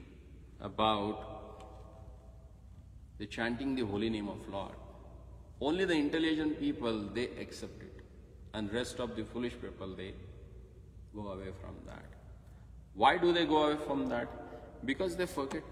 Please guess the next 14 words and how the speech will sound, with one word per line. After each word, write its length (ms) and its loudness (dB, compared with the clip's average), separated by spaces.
Krishna. 320 -10
And 100 -4
that's 220 0
why 120 2
he 100 2
says, 400 0
"Krishna 540 2
bahir 480 2
sei, 720 0
Krishna 460 2
bhuli 400 4
sei 400 4
jiva 480 0
anadi 480 4